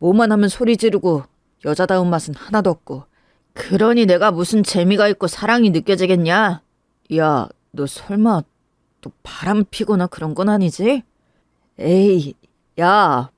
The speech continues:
빨리 아니라고 말해. 뭐, 사람이 어떻게 한 가지 음식만 먹고 사냐?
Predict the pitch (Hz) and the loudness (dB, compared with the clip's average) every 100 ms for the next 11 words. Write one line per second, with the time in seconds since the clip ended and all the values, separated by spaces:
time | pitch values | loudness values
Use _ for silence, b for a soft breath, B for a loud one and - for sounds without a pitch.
0 | _ _ _ - 196 254 175 156 220 247 | _ _ _ -6 0 2 2 2 2 2
1 | 185 143 151 196 185 170 208 160 131 _ | 0 0 0 2 2 2 0 -2 -6 _
2 | _ _ - 156 160 - 208 226 240 185 | _ _ -10 -8 -8 -2 0 2 2 2
3 | - 226 - 240 240 247 254 240 240 233 | -2 -8 -2 0 2 2 2 0 2 2
4 | 196 139 196 214 202 175 180 220 190 135 | 2 -2 -4 -2 0 2 2 2 0 -4